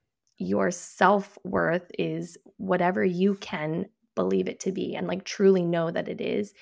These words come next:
Think about all of the downstream effects that can have on your business and how much your business can be worth, and then the downstream effects of that, of what impact you can have and the change you can make in the world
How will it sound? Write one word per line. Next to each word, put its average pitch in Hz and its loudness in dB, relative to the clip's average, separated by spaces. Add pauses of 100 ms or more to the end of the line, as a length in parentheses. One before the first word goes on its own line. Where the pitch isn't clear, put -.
(300)
Think 220 4
about 180 2
all 160 0
of 170 0
the 185 -2
downstream 175 -4
effects - -6
that - -2
can 185 -8
have - -4
on 190 -2
your - -2
business - -4 (480)
and 165 2 (260)
how - -2
much 180 -2
your 175 0
business 180 2
can 190 -4
be 180 -2
worth, 175 -2
and 185 4
then 170 0 (140)
the 202 0
downstream 180 2
effects 220 0
of 208 0
that, - 2
of 185 0
what 180 2
impact 196 0
you 190 -4
can - -4
have - -6
and 185 -2
the 196 -4
change 190 0
you 190 0
can 175 -6
make 180 -6
in 180 -4
the 175 -6
world 175 -2